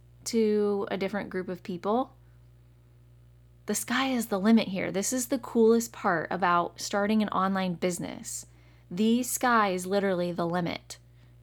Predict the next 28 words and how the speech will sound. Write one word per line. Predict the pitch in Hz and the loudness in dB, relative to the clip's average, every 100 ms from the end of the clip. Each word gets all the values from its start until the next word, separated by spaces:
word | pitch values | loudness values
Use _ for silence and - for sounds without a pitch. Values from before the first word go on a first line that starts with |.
| - | -12
You | 185 202 233 | -2 2 2
have | 240 233 214 - | 2 -2 -2 0
options. | 190 196 - - - - 175 | 0 0 -4 -6 -10 -12 -8
You | 185 220 233 | 0 2 2
get | 269 - | 0 -4
to | 233 | -8
create. | - 202 196 180 - - - - - - | -2 -2 0 -2 -4 -10 -20 -20 -18 -4
You | 190 233 | 2 4
get | 233 254 | 4 0
to | - 202 | -2 -4
do | 175 220 233 175 - - - - - | 0 4 6 4 0 -8 -16 -20 -14
what | 175 202 185 | -2 0 2
you | 208 226 | 4 4
want | 180 240 285 - - | 6 4 4 0 -2
to | 240 | -2
do. | 220 220 269 302 - 71 - - - - - - - - - - - - - - _ _ - - - - - - - - | 0 2 4 4 2 -2 -10 -16 -20 -20 -20 -20 -20 -20 -20 -20 -20 -20 -20 -20 _ _ -20 -20 -20 -20 -20 -20 -18 -4
All | 202 | 2
right, | 220 226 | 2 2
so | - 220 | 0 0
remember | 214 220 233 247 214 | 4 4 4 2 0
that. | 160 - - | -2 -6 -6
The | 170 196 208 | -4 -2 -2
sky | - - 226 220 254 247 | -4 -4 -2 0 4 4
<laughs> | |
is | 226 208 | 4 2
literally | 208 214 214 196 190 | 2 4 4 2 -4
the | 170 170 | -4 -6
limit. | 165 170 156 - - | -4 -4 -6 -12 -16